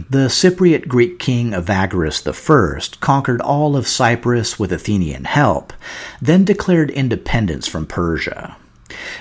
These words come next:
which lasted for about ten years,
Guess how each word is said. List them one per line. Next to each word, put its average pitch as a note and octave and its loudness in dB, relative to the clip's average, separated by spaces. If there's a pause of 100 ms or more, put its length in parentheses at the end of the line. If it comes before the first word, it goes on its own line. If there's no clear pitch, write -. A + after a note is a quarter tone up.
which F3+ 2
lasted F#3 0
for D#3 0
about A2 0
ten G2+ 0
years, - -4